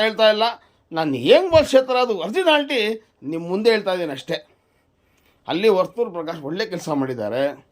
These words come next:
ಒಳ್ಳೆ ಅಭಿವೃದ್ಧಿ ಮಾಡಿದ್ದಾರೆ. ಮೊನ್ನೆ ಒಂದು ಕೌಂಟರ್ ಕೊಟ್ಟರು ಓಂ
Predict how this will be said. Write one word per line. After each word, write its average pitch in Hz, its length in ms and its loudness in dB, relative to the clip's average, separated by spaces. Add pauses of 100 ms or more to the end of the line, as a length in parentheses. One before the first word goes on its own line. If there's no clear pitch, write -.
(400)
ಒಳ್ಳೆ 208 220 2
ಅಭಿವೃದ್ಧಿ 190 460 -2
ಮಾಡಿದ್ದಾರೆ. 127 400 0 (560)
ಮೊನ್ನೆ 226 320 0
ಒಂದು 214 180 -2
ಕೌಂಟರ್ 247 360 0
ಕೊಟ್ಟರು 190 280 -2 (480)
ಓಂ 202 80 -2